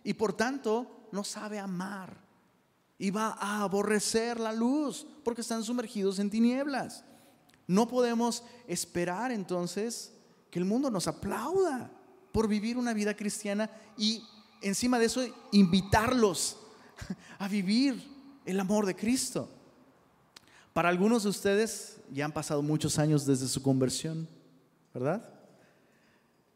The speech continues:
Algunos tal vez tiene poco que empezaron a caminar con Cristo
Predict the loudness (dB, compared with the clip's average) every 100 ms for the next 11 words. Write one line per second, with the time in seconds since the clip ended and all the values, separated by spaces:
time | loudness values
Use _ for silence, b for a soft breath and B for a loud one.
0 | _ -6 2 4 4 0 -2 -2 -2 -4
1 | 2 4 4 2 0 2 6 6 6 4
2 | 4 4 2 2 -2 0 0 0 -4 -4